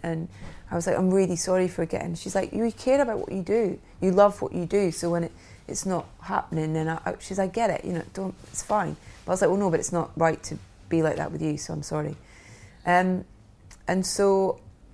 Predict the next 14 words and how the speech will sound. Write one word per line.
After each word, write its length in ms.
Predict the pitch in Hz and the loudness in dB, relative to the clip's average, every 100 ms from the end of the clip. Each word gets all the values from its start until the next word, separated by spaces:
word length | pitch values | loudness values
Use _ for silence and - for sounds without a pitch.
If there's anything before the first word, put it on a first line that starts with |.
| - - - | -20 -20 -8
yeah, 220 | 190 233 220 | 0 2 2
it's 120 | - | -2
just 220 | 254 - | -6 0
that 180 | 214 - | -2 0
thing 200 | 220 233 | 0 0
of 120 | 180 | -2
kind 240 | - 180 170 | -2 0 2
of 240 | 170 165 - - - - - - | 2 0 -4 -18 -20 -20 -20 -8
not 280 | - 214 - | 0 0 0
taking 300 | - 233 226 | 0 0 0
things 260 | 202 202 190 | 0 -2 -2
so 220 | - 185 | 0 -2
personally, 800 | 180 180 180 180 202 202 220 240 - - - - - - | -2 -2 -2 -2 -2 0 0 -2 -10 -20 -20 -20 -20 -4
and 540 | 170 170 170 175 170 | 2 4 4 2 0